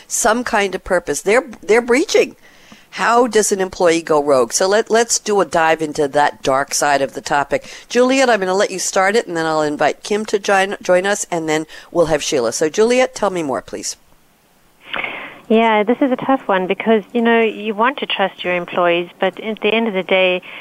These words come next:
Speaker 2: you don't know what they're going through on a personal level, which might just push them over to that, that point where they're like, "It's worth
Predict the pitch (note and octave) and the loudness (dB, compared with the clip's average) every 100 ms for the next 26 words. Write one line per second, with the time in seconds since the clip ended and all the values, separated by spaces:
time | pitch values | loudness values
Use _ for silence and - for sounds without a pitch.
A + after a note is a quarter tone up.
0 | - - A#3+ C4+ A#3 A3+ A3 G3 - G3 | -12 -4 0 0 0 0 2 0 -2 -2
1 | G3 F#3+ F#3+ F#3+ - G3 F#3 F3+ - - | 0 0 0 -2 -4 -2 -2 -2 -4 -4
2 | G3 - G3 F#3 F#3 F3 F3+ F3 F3+ - | -4 -4 -2 2 2 2 2 2 -2 -4
3 | - F3+ F3+ - - - - C4 B3 - | -2 -2 -2 -6 -14 -14 -6 -4 -4 -6
4 | - G#3+ G#3 - G3+ G3 F#3+ - - G3 | -2 0 0 0 0 0 -4 -6 -6 -2
5 | F#3 F3+ - - - - - - - _ | 0 0 -2 -20 -20 -18 -20 -20 -20 _
6 | _ - - - F#3+ - _ _ _ _ | _ -12 -4 -2 -2 -4 _ _ _ _
7 | - G#3+ G#3+ G3+ F#3+ F3+ F3+ F3 F3+ G3+ | -4 -2 -2 -2 0 2 2 2 0 -2
8 | G#3+ G3 G3+ A3 | -4 0 2 2